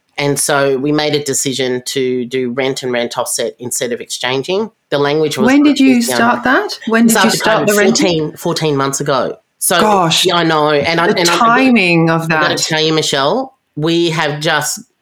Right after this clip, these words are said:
Speaker 1: hit over six thousand on our database in fourteen months, and we got to three thousand just before covid. So this has been,
Speaker 2: Yeah.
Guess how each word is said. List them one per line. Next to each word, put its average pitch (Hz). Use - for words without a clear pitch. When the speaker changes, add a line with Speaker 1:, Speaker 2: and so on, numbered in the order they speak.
Speaker 1:
hit -
over 143
six 143
thousand 135
on 127
our 123
database 123
in 127
fourteen 127
months, 120
and 135
we 131
got 143
to 131
three 131
thousand 117
just 139
before 123
covid. 113
So 139
this 165
has 131
been, 135
Speaker 2:
Yeah. 131